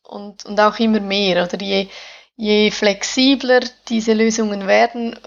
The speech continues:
ähm, Beispiel ist autofreies Wohnen, wo man da Ausnahmen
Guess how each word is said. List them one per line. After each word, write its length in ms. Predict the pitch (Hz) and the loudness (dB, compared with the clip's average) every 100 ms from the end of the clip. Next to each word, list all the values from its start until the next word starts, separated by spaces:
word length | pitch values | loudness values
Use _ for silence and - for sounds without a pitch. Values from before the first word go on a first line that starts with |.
| - | -6
ähm, 420 | 196 196 196 196 - _ _ _ - | -4 -4 -6 -12 -18 _ _ _ -8
Beispiel 480 | 202 214 - 220 214 | -4 -2 -2 -2 -4
ist 340 | 214 - - | -6 -10 -4
autofreies 720 | 202 202 214 208 202 196 - | -4 -4 -4 0 0 -2 -6
Wohnen, 440 | 196 226 240 233 214 | -2 0 2 0 0
wo 80 | 202 | -2
man 160 | 196 | 0
da 280 | 196 190 196 | 2 2 2
Ausnahmen 680 | 208 - 208 202 202 202 | 0 -2 0 0 0 -6